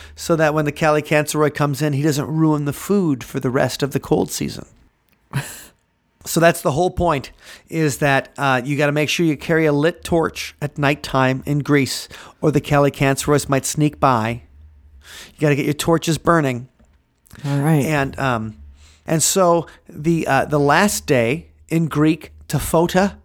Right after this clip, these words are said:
Speaker 1: uh, means the lights. And so the day of the Epiphany, um, they would have a, uh,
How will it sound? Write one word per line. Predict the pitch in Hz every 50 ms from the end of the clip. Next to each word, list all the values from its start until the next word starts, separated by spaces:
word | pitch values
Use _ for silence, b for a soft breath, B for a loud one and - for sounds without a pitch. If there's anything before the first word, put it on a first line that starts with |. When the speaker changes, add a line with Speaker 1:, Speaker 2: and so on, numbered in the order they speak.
| - - - - - B B B B B B B B B
Speaker 1:
uh, | 139 139 147
means | 151 160 160 156 135 -
the | - 151
lights. | 139 139 143 143 170 - - - - - - - - - - - _ - - _ - - - _ _ _ _ _ _ _ - _ _ - B B B B -
And | 151 151 139
so | - 160
the | 151 143
day | 123 160 151
of | 160 165
the | 175 170
Epiphany, | 175 175 - 190 185 - - 139 131 131 139 143 b b b b b b _ -
um, | 143 135 123 117 113 113 117 127 - - - - - _ _ _ _ _ _ _ - - b b b b b -
they | 147 151 151
would | 143 151 131
have | 120 147 156 156 151 156 139 147
a, | - - 139 139 135
uh, | 127 120 120 117 -